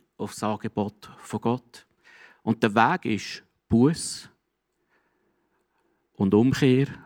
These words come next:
und um Vergebung bitten. Das war ihr Weg.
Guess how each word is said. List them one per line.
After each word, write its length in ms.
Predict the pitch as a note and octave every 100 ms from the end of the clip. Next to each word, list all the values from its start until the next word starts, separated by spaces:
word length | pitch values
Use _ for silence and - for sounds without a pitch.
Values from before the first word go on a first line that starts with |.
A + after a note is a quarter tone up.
| _ -
und 180 | G2+
um 140 | G2+ G2
Vergebung 600 | - - G2+ G#2+ A2 A2 - - _ _
bitten. 460 | F2 F2+ - - - _ _ _ _ _ _ _ _ -
Das 160 | G2
war 120 | A#2
ihr 220 | A2 G2 F2
Weg. 580 | E2+ E2+ - E2+ -